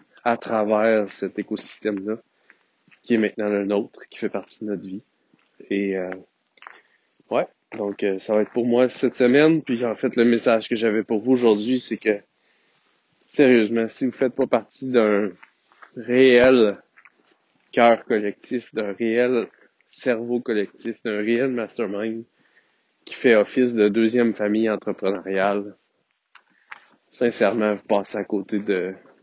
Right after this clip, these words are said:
tellement de belles choses. Puis je parle pas ici de contenu, hein. Je parle pas ici d'aller chercher des stratégies, des tactiques, du contenu inédit, parce que oui, il y a ça, mais c'est tellement plus.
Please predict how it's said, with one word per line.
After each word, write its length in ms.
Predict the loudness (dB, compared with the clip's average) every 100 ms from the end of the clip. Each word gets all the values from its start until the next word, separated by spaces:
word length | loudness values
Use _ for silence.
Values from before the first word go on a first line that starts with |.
| _
tellement 440 | -2 2 2 0 -8
de 60 |
belles 260 | -6 -6 -6
choses. 520 | -6 -8 -10 -14 -20 _ _ _ _ _ _ _
Puis 160 | -2 -2
je 80 | 2
parle 180 | 2 4
pas 120 | 4
ici 200 | 2 -4
de 60 | -2
contenu, 580 | 0 0 -2 -2 0 -2
hein. 80 | -6 _ _ _ _
Je 80 |
parle 160 | -4 -4
pas 140 | 0
ici 220 | 0 0 2
d'aller 160 | 2
chercher 420 | 2 -4 -6 -4
des 280 | -2 -2 -4
stratégies, 720 | -8 -8 -8 -8 -10 -8 -10
des 140 | -8 -6
tactiques, 560 | -6 -8 -8 -8 -6
du 80 | -8
contenu 380 | -2 -2 0 0
inédit, 640 | 0 -2 -4 -6 -12 -12 -14 _ _ _ _ _ _ _
parce 180 | -8 -2
que 360 | 2 2 0 -6 _ -20 -14
oui, 220 | 0 0
il 80 | 2
y 40 |
a 60 | 0
ça, 200 | 2 2
mais 280 | 2 0 -6 -20 _ _
c'est 260 | -18 -18
tellement 580 | 0 4 6 6 2 -2
plus. 420 | -4 -6 -6 -8